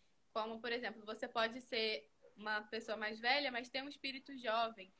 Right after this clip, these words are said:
E às vezes no mesmo dia, você pode girar nesses ciclos, né? Então, a ginecologia natural, ela também traz pra gente essa consciência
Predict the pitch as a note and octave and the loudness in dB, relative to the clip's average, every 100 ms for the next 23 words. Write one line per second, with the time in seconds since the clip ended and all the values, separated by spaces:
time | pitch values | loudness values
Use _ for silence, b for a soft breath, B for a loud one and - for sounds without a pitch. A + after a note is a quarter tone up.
0 | - - C4 C4 C#4 C#4 D4 C#4+ C#4+ F4+ | -20 -2 -2 0 -2 0 -6 -2 0 0
1 | F#4 D4+ B3+ D#4 E4+ A#3 G3+ - _ A3 | -2 -4 -2 0 2 2 0 -6 _ -10
2 | C#4 C#4+ B3+ B3 C#4 - _ - A#3 D4 | -2 2 2 2 -2 -6 _ -8 0 6
3 | C#4 D4+ C4+ - B3+ - B3+ A#3+ A#3+ G#3+ | 6 6 0 -4 -8 -6 -4 -4 -6 -10
4 | G#3+ G#3 G3+ G#3 - _ _ G#3 G#3+ A3 | -10 -6 -2 -2 -6 _ _ -16 -16 0
5 | G#3+ G#3+ A3+ A#3 A3 _ _ - A#3+ B3 | 2 2 -2 -6 -10 _ _ 0 0 -2
6 | B3+ C4 C4 C4 B3+ B3 C4+ B3+ A3 B3+ | 0 2 2 2 0 0 0 4 6 6
7 | C#4+ C4+ A3 A3+ A#3+ B3 B3 A#3+ A#3+ A3+ | 4 0 4 6 6 4 2 -2 2 2
8 | A#3 B3+ C4 - - A#3+ C#4 - C4 B3+ | 0 -2 -16 -10 4 6 4 2 -6 -6
9 | B3 C4+ C4+ B3 B3 B3+ A#3+ A#3 B3+ | -8 -10 -8 -8 -8 -10 -8 -8 -8